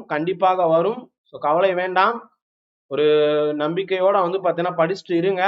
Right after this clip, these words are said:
குரூப் ஃபோரும் வந்து பாத்தீங்கன்னா உங்களுக்கு வரும். நான் இப்பயும் வந்து again நான் செக் பண்றேன், ஆனுவல் பிளானர் போய் இன்னும் அப்டேட் ஆகல. So கூடிய விரைவில் இன்னைக்கு ஆனுவல் பிளானர் வந்துச்சுன்னா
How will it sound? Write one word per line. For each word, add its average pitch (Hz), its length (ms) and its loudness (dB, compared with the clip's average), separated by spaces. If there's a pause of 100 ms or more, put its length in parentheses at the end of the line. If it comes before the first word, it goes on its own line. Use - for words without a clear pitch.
(240)
குரூப் 220 260 -6
ஃபோரும் 196 360 -2
வந்து 185 160 -4
பாத்தீங்கன்னா 170 340 -2
உங்களுக்கு 160 240 -4
வரும். 196 280 -4
நான் 156 140 -8
இப்பயும் 180 320 -2
வந்து 180 180 0
again 170 280 0
நான் 170 200 -6
செக் 165 240 -8
பண்றேன், 175 320 -2
ஆனுவல் 165 320 -4
பிளானர் 156 320 -6
போய் 151 340 -6
இன்னும் 180 280 -4
அப்டேட் - 340 -6
ஆகல. 156 300 -2 (560)
So 151 140 -6
கூடிய 208 260 0
விரைவில் 196 440 -2 (100)
இன்னைக்கு 160 340 -4
ஆனுவல் 165 300 -4
பிளானர் 151 320 -6
வந்துச்சுன்னா 156 480 -8